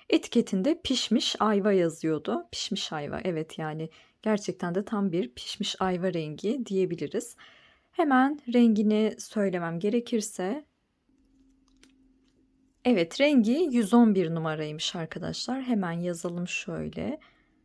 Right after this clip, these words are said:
Evet, yüz on bir numara. Altın başak, aynısından bir tane daha vardı bakın. Ee, böyle kalemle yazıyorum, silinmiyor. Güzel oluyor. Bu kalemleri tavsiye ederim. C D'lerin üstlerine falan, camlara, bardaklara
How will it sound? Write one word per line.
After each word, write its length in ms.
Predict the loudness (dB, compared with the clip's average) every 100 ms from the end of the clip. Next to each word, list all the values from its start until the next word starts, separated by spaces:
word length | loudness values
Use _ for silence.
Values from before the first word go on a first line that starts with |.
| _ _ _ _ -10
Evet, 380 | -8 -8 -4
yüz 200 | -4 -2
on 180 | -2 -2
bir 200 | -6 -6
numara. 460 | -6 -6 -4 -6 -6 -14 _ _ _
Altın 480 | -4 -4 -4 -4 -4
başak, 400 | -4 -4 -6 -4 -4
aynısından 640 | -4 -4 -6 -4 -2 -2
bir 100 | -4
tane 320 | -8 -8 -6
daha 240 | -4 -4
vardı 260 | -6 -8 -10 -12
bakın. 380 | -12 -10 -10 -10 -20 _ _ _ _ -6
Ee, 360 | -4 -2 -4 -8 -14 _ -14 -6
böyle 220 | -4 -4
kalemle 420 | -2 4 4 4
yazıyorum, 580 | 2 2 0 -2 0 -2
silinmiyor. 840 | -4 -4 0 0 0 -4 -4 -6 -8 _ _
Güzel 320 | -8 -2 0 -2
oluyor. 420 | -8 -8 -6 -8 -14 -20 -12 -2
Bu 100 | 0
kalemleri 640 | 2 2 0 -2 0 -2 -4 -18 _ -2
tavsiye 480 | 4 4 4 4 4
ederim. 240 | 4 0
C 380 | 0 2 2 2
D'lerin 440 | 2 6 6 4
üstlerine 540 | 0 -4 0 0 0 -4
falan, 380 | -4 -4 -4 0
camlara, 500 | 2 2 0 0 2
bardaklara 640 | 0 0 -2 -4 -4